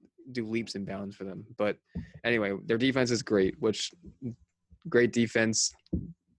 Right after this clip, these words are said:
is gonna bode for a great team. Um, I mean, what you said, th-, I guess you could say there is concern about Dalvin Cook's,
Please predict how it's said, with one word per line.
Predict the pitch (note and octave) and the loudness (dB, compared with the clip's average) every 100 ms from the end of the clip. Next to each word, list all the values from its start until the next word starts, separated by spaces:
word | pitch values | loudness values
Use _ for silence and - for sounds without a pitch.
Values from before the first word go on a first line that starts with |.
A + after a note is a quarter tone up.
| _ F#3 - C3+ | _ -18 -16 -10
is | B2 | -4
gonna | - A2+ G#2 | 2 4 6
bode | A2+ G#2+ | 6 6
for | G#2+ | 4
a | G#2+ | 4
great | G#2+ G#2+ - | 4 2 2
team. | A2+ G#2 G#2+ - _ _ _ _ _ - | 0 0 0 -8 _ _ _ _ _ -2
Um, | A#2 A2 A2 G#2+ - _ _ - | 2 2 2 0 -4 _ _ 0
I | B2+ | 4
mean, | B2+ | 6
what | C3+ | 6
you | C#3 | 6
said, | C3+ B2+ B2+ - F#2+ | 4 4 2 -2 -4
th-, | B2 | -2
I | C3 | 0
guess | B2 B2 B2+ B2+ | 2 2 2 0
you | |
could | A#2+ B2 | -2 0
say | B2+ | 2
there | B2 A2+ | 4 4
is | A#2+ | 2
concern | A2 A2 A2 | -2 0 0
about | G#2+ G#2 | 2 0
Dalvin | G#2 G#2 G#2+ | 0 -4 -4
Cook's, | G#2+ G#2 G2 - - | -4 -4 -2 -4 -4